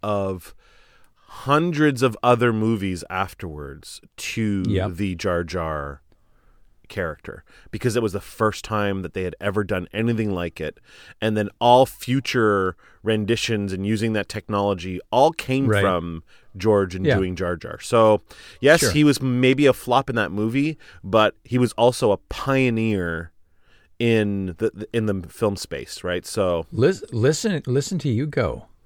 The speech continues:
Speaker 1: Yeah, I'm just saying.
Speaker 2: Jar Jar banner here. You got your banner. You're holding it high.
Speaker 1: <laughs> I'm, yeah, I like, uh, I like me a jar.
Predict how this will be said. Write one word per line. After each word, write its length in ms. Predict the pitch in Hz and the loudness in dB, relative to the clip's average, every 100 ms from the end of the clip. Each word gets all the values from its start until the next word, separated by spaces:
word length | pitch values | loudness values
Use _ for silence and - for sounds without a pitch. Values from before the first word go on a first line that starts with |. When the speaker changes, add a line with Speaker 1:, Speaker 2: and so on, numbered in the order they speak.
| - | -14
Speaker 1:
Yeah, 120 | 135 | -12
I'm 120 | 85 90 | -10 -12
just 160 | - | -10
saying. 320 | 120 135 87 - | -8 -6 -6 -6
Speaker 2:
Jar 300 | 101 101 135 | -4 0 2
Jar 200 | 127 131 | 4 4
banner 420 | 107 110 123 175 113 | 6 4 4 2 2
here. 200 | 90 80 | 0 -2
You 140 | 95 | -4
got 200 | 98 104 | -2 -2
your 100 | 101 | 0
banner. 340 | 104 131 147 | 0 0 0
You're 100 | 87 80 | 0 0
holding 260 | 110 110 104 | 0 0 0
it 40 | |
high. 280 | 113 147 170 | 0 0 2
Speaker 1:
<laughs> 80 | 123 | 2
I'm, 160 | 131 - | 0 -2
yeah, 420 | 151 113 113 98 - - - - | 0 2 2 2 -2 -12 -16 -2
I 140 | 107 | 2
like, 280 | 110 113 104 | 4 4 4
uh, 100 | 120 | 2
I 100 | 107 | 6
like 220 | 117 131 | 6 6
me 160 | 120 120 | 6 6
a 60 | 104 | 6
jar. 380 | 117 123 120 | 6 6 6